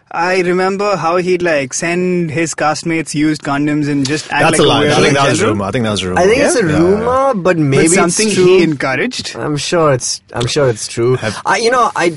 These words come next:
Speaker 3: I don't, I'm not, I'm not even gonna get into what the guy is. I'm just
Speaker 1: Mm-hmm.
Speaker 3: saying, as an actor, I think he's solid, man. I love Dallas Buyers Club. I love, uh,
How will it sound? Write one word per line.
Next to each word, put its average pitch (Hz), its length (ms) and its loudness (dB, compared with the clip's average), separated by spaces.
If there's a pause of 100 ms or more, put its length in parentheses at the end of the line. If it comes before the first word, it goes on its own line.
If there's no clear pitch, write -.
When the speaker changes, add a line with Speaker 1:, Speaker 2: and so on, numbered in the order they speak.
(120)
Speaker 3:
I 151 80 2
don't, 156 580 0
I'm 143 120 0
not, 175 180 2 (400)
I'm 143 60 -4
not 165 160 0
even 175 240 0
gonna 127 180 0
get 117 200 0
into 123 500 -2 (360)
what 104 300 -2
the 120 100 -2
guy 104 240 0
is. 135 480 -2
I'm 156 120 0
just 151 120 2
Speaker 1:
Mm-hmm. - 40 0
Speaker 3:
saying, 143 200 0
as 139 220 -2
an 185 80 0
actor, 131 320 -4
I 165 120 2
think 165 200 -2
he's 143 360 -2
solid, 120 460 0
man. 98 180 -4
I 113 80 -2
love 127 260 0
Dallas 113 280 -2
Buyers 101 280 -2
Club. 101 360 -2
I 95 60 -2
love, 98 440 -4
uh, 87 200 -4